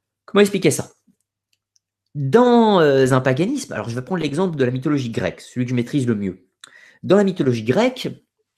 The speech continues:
on va considérer, par exemple, pour prendre les grands mythes, que Prométhée,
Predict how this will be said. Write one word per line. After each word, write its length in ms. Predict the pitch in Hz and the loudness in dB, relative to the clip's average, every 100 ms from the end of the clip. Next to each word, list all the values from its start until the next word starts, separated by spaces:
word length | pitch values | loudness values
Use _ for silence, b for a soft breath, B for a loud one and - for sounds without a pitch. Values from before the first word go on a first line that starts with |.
| _ - | _ -10
on 140 | 156 | -6
va 140 | 147 214 | -4 -4
considérer, 500 | 202 170 151 151 180 | -4 -6 -2 0 0
par 160 | 110 | -2
exemple, 400 | 113 170 233 - - | -2 -2 -4 -8 -20
pour 100 | - | -14
prendre 200 | - 147 | -6 0
les 100 | 135 | 2
grands 160 | 113 120 | 2 -2
mythes, 240 | 196 233 | -4 -6
que 100 | - | -4
Prométhée, 680 | 127 165 135 - 151 190 _ | -2 0 0 0 -2 -2 _